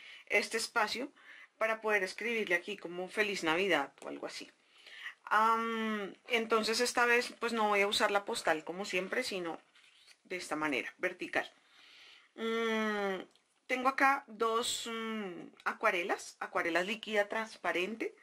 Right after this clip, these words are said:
Entonces estas son de marca colombiana, es una marca que se llama Kinaki. Bueno,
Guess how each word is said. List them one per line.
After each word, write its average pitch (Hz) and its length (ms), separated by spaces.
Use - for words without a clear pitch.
Entonces 185 720
estas 233 280
son 247 200
de 247 100
marca 247 320
colombiana, 202 800
es 214 160
una 196 140
marca 190 300
que 233 100
se 220 140
llama 160 280
Kinaki. 196 720
Bueno, 156 180